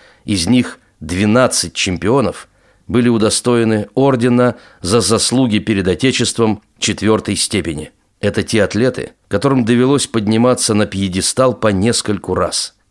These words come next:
Среди них был и красноярец, двукратный победитель и бронзовый призер Валерий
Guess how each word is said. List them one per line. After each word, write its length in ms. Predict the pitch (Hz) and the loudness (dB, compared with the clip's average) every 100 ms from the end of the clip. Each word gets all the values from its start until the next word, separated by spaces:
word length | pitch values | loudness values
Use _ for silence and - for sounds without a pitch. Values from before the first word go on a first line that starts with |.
| _ _ | _ _
Среди 380 | - 98 92 95 | -8 -4 -2 0
них 280 | 104 120 95 | 2 2 2
был 200 | 117 107 | 2 2
и 40 | |
красноярец, 920 | 107 98 95 92 117 117 104 - - _ _ _ _ | 0 -2 0 0 2 2 0 -4 -6 _ _ _ _
двукратный 720 | 78 120 120 113 147 - 107 | -2 -2 0 2 2 2 -2
победитель 640 | 101 98 101 113 127 101 101 | 0 0 0 0 0 -2 -2
и 80 | 120 | -2
бронзовый 680 | 98 117 127 104 90 92 87 | 2 4 4 2 0 0 0
призер 540 | 95 87 120 135 127 _ _ _ | -2 0 2 0 -2 _ _ _
Валерий 760 | 85 101 98 117 110 107 104 | 0 2 4 2 4 2 -2